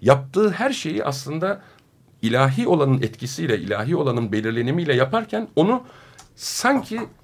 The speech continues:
kendi edimiymiş, motivasyonu kendisinden kaynaklanan bir edimmiş gibi gerçekleştiriyor.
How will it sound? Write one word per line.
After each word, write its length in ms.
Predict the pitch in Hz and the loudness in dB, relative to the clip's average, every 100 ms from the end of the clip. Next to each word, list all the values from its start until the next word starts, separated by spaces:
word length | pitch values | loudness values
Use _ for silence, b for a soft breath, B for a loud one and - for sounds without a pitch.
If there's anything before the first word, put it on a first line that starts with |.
| - | -6
kendi 320 | 165 175 233 | -2 -2 0
edimiymiş, 680 | 190 147 127 107 87 - - _ _ _ | -2 -2 -4 -4 -6 -10 -14 _ _ _
motivasyonu 600 | 104 135 170 160 139 175 | -2 0 0 -2 -2 -4
kendisinden 560 | - 135 135 135 147 180 | -2 -2 -2 -4 -2 -2
kaynaklanan 600 | 170 139 143 135 156 170 | 0 -2 -2 -4 -2 -2
bir 80 | 156 | -2
edimmiş 480 | - 131 170 131 - | 2 4 4 2 -2
gibi 160 | 87 | -6
gerçekleştiriyor. 760 | 87 82 85 - 67 - - | -6 -6 -12 -16 -18 -20 -20